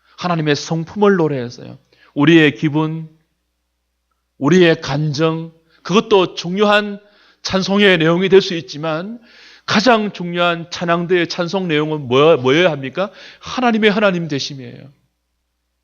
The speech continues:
하나님의 성품이에요. 하나님께 감사하는 우리의 믿음의 고백이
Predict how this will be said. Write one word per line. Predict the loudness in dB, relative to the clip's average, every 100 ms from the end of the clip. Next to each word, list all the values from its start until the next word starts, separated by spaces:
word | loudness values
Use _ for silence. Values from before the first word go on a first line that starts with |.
| _
하나님의 | -6 2 2 4 2
성품이에요. | 0 -8 -10 -12 -12 -12 -14 -20 _ _ _ _ _ _ _
하나님께 | 0 0 0 0 0
감사하는 | 0 -4 -4 2 2 2 0 -4 -12 -4
우리의 | 2 2 2
믿음의 | -2 -2 -2 -2
고백이 | -2 2 2 2 -4 -6